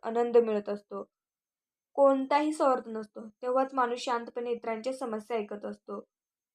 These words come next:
कधीही देवदर्शना गेला तर रांगेतून जा,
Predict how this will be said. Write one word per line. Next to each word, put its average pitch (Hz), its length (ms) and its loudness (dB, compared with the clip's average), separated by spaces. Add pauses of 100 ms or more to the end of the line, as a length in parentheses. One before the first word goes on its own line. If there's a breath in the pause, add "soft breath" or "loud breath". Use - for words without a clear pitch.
(720)
कधीही 302 300 2
देवदर्शना 254 640 6
गेला 220 280 0 (180)
तर 254 80 -4
रांगेतून 233 500 2
जा, 208 140 -4